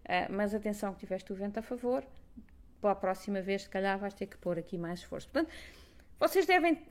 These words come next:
ser, ah, líderes atentos e devem, ah, fazer uma leitura justa do, ah, do processo. Eh, acima de tudo, as pessoas têm que sentir justiça. Eh, não há nada pior numa organização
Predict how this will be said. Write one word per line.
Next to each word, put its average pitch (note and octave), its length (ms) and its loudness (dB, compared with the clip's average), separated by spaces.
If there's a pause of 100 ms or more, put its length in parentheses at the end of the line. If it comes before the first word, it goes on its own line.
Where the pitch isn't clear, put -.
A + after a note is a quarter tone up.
ser, D4+ 500 8
ah, B3 100 4
líderes C4+ 520 6
atentos G3 560 2
e A3+ 140 0
devem, C4 440 6 (280)
ah, G#3+ 240 0
fazer B3 400 6
uma B3+ 160 8
leitura A#3+ 400 6
justa G3 720 4 (520)
do, G#3+ 600 2 (240)
ah, F3+ 320 -4
do G3 140 0
processo. - 680 0 (240)
Eh, F#3 320 -4
acima B3+ 320 4
de B3 160 -6
tudo, B3 240 2
as B3 80 4
pessoas A#3+ 400 2 (640)
têm C4+ 320 10
que C4 260 2
sentir A3+ 600 0 (220)
justiça. F#3 760 -4 (260)
Eh, F#3 160 -6
não G#3+ 200 2
há B3 60 10
nada C#4 240 10
pior C4 280 6
numa B3+ 180 2
organização A#3+ 720 -2